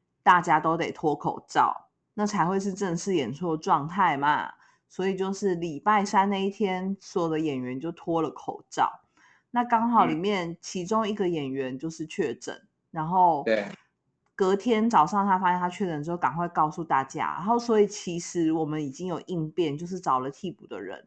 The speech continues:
Speaker 1: 然后江杯跟子轩是我们这些演员里面唯一还没有确诊，唯二，唯二还没有确诊过的人。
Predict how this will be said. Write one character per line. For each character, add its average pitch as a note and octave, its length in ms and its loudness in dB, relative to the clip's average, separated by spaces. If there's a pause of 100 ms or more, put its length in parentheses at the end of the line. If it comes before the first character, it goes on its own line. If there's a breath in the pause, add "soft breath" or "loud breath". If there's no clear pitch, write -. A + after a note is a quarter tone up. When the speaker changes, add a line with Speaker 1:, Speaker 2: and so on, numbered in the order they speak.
Speaker 1:
然 D3+ 140 -4
后 F3 320 2 (380 loud breath)
江 G#3+ 200 2
杯 G#3 140 2
跟 G#3+ 180 2
子 F#3 140 -2
轩 F#3+ 220 -2
是 A#3 160 -2
我 F3+ 100 4
们 D3+ 220 -2
这 G3 160 -2
些 F#3+ 200 -2
演 E3 160 -4
员 C3+ 160 -6
里 C#3+ 60 -8
面 F3 280 -6
唯 D3+ 180 0 (100)
一 F3 220 -10
还 D3+ 280 -2
没 D#3 140 -4
有 E3+ 220 -4
确 F#3 260 -2
诊， B2+ 180 -12 (100)
唯 E3+ 200 4
二， A3 340 2 (120)
唯 F3 160 -4
二 A#3 180 2
还 G3 140 -2
没 F#3+ 80 -2
有 D#3+ 100 -4
确 - 180 -6
诊 D3 160 -4
过 D3+ 240 -2
的 B2+ 80 -2
人。 A2+ 280 -10